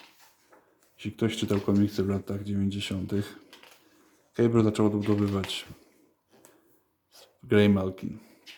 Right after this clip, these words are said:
swój kosmiczną wyspę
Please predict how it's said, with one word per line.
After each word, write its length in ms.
swój 240
kosmiczną 680
wyspę 460